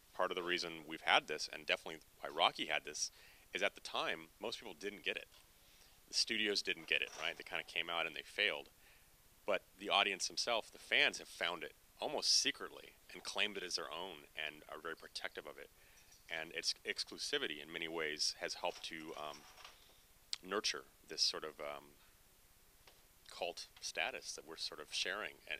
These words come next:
in such a fast way, thanks to YouTube, I think, <laughs> is really cool. So yeah, I think Repo's gonna continue on, uh, probably in the vein of Rocky, but I also think it's gonna probably carve out its own niche because it's, uh, it's similar, but at the same time very different.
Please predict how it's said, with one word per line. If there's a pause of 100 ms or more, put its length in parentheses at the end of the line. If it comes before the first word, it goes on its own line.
in
such
a (200)
fast
way, (800)
thanks
to
YouTube,
I
think,
<laughs>
is
really
cool. (100)
So
yeah,
I
think
Repo's
gonna
continue
on,
uh, (720)
probably
in
the
vein
of
Rocky,
but
I
also
think
it's
gonna
probably
carve
out
its
own
niche
because
it's,
uh, (680)
it's
similar, (220)
but
at
the
same
time
very
different.